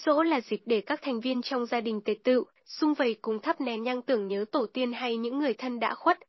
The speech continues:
Là ngày giỗ nên một năm chỉ có một lần, chính vì thế thực đơn mâm cỗ ngày giỗ là điều rất cần chú trọng. Mâm cỗ ngày giỗ thể hiện tấm lòng, thành ý của người làm với người đã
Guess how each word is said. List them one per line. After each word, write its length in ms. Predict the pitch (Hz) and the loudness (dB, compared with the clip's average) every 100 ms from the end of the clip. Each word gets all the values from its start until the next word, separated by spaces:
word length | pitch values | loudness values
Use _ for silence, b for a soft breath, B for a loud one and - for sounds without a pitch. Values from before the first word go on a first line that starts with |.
| _ _ _ - | _ _ _ -8
Là 160 | 277 277 | -2 -2
ngày 240 | 285 277 | 0 -4
giỗ 180 | 254 294 | -2 0
nên 200 | 330 311 | 2 0
một 240 | 262 226 | -2 -2
năm 220 | 254 285 277 | -4 -4 -6
chỉ 160 | - | -8
có 180 | 220 214 | -8 -4
một 180 | 247 302 | -4 -2
lần, 280 | 233 226 202 _ - | 0 0 -4 _ -12
chính 240 | - 262 | -4 -2
vì 160 | 285 269 | 0 -2
thế 220 | - 220 233 | 0 -4 -4
thực 160 | 302 | -6
đơn 200 | 247 262 | -2 0
mâm 240 | 254 240 233 | 0 -2 -2
cỗ 160 | - | -2
ngày 280 | 262 302 233 | -2 -2 -4
giỗ 240 | 208 247 285 | -4 -2 -2
là 160 | 285 | -4
điều 220 | 208 208 | -2 -2
rất 280 | 196 339 - | -2 -4 -4
cần 180 | 269 226 | -6 -6
chú 140 | - | -8
trọng. 280 | 220 - 269 - _ _ _ _ | -8 0 0 0 _ _ _ _
Mâm 240 | 240 233 226 | -2 -2 0
cỗ 120 | - | -2
ngày 320 | 277 285 220 | -2 -2 -4
giỗ 200 | 202 254 285 | -4 -6 -4
thể 140 | 277 | -4
hiện 200 | 202 214 | -4 -6
tấm 180 | - 202 | -4 -4
lòng, 280 | 240 262 220 _ | 2 0 0 _
thành 180 | - 254 | -6 -6
ý 240 | - 233 285 | -4 -6 -4
của 160 | - 220 | 0 0
người 240 | 208 202 | 0 0
làm 280 | 196 196 190 | 0 -2 -2
với 200 | 208 208 | -4 -2
người 240 | 285 294 | 0 -2
đã 160 | 233 | -2